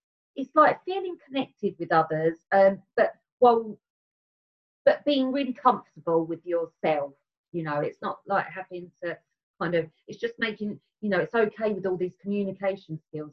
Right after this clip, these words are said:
that you have, but with Sagittarius, they might feel, Sagittarius might, um, you know, it's a very idealistic sign. So sometimes it can be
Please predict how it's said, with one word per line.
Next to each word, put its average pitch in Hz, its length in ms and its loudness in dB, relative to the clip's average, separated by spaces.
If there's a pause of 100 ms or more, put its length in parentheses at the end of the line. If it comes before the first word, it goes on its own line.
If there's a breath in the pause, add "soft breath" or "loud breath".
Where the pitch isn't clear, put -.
that 165 80 -20
you 160 60 -18
have, 156 160 -4
but - 140 -14
with 175 140 -12
Sagittarius, 180 880 -4
they 170 100 -6
might 175 320 -4 (100)
feel, 170 220 2 (360 soft breath)
Sagittarius 247 640 -2
might, 214 360 -2
um, 190 460 2 (1080)
you 247 80 -2
know, 185 80 0
it's 202 140 2
a 220 40 -2
very 269 300 6
idealistic 214 960 0 (200)
sign. 139 520 -6
So 196 200 -10
sometimes 202 640 -2
it - 160 -12
can 185 140 -12
be 180 540 0